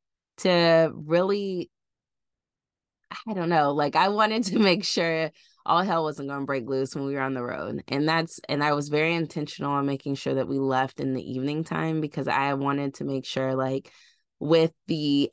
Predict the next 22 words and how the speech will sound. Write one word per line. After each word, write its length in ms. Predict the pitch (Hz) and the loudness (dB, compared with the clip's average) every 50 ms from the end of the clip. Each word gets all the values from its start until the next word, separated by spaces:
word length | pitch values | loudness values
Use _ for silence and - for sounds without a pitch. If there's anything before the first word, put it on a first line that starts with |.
| _ - | _ 0
elements, 600 | 139 156 156 151 151 147 143 143 143 - - - | 2 2 4 2 2 0 -2 -2 -4 -8 -10 -8
so 340 | - 139 135 139 147 147 156 | -6 -4 -2 -2 -2 -4 -4
the 140 | 160 147 | -4 -4
darkness, 880 | 147 151 - 185 180 180 175 - 156 143 143 139 135 135 135 127 - - - | -4 0 0 2 2 2 2 0 0 -2 0 0 -2 -2 -4 -6 -8 -8 -8
the 60 | 143 | -8
heat 400 | 135 - - - - 196 - - | -8 -8 -8 -4 -4 -4 -2 -2
being 280 | 165 151 147 147 143 139 | -2 0 0 0 2 2
on 200 | 143 143 143 143 139 | 2 2 2 2 0
because 160 | - 147 - | -2 -4 -10
it's 160 | 143 - - - _ _ - | -10 -12 -12 -16 _ _ -4
freaking 320 | 180 175 - 180 165 160 | -4 -2 0 -2 -2 0
freezing 340 | - 160 160 160 156 156 143 | 0 2 2 2 2 0 0
outside, 680 | 143 139 135 131 - - 135 135 131 135 139 135 135 160 _ _ _ _ _ _ _ _ _ _ - | 0 0 -2 -2 -4 -4 -4 -2 -2 -2 -2 -4 -6 -6 _ _ _ _ _ _ _ _ _ _ -4
and 560 | - 165 160 151 147 143 143 139 143 143 143 | 0 0 2 2 2 2 0 0 0 0 0
the 40 | 139 | -2
car 400 | - - - - 165 156 156 160 | -4 -4 0 4 4 4 4 2
constantly 580 | 156 - 156 147 143 - - - 139 135 135 135 | 0 -2 -6 -6 -6 -6 -6 -4 -2 -2 0 0
moving, 380 | 139 139 143 147 143 139 135 | 2 2 0 0 0 0 -2
so 160 | 131 - 139 135 | -2 -2 -4 -2
having 360 | 139 135 135 139 139 139 139 | 0 0 0 0 -2 -2 -2
that 180 | 127 120 - | -2 -2 -4
vibration, 920 | - 135 127 127 123 - 139 143 156 151 - - 139 131 131 131 131 131 - | -4 -6 -6 -6 -4 -4 -2 0 0 0 -2 -4 -4 -2 -2 -2 -4 -4 -6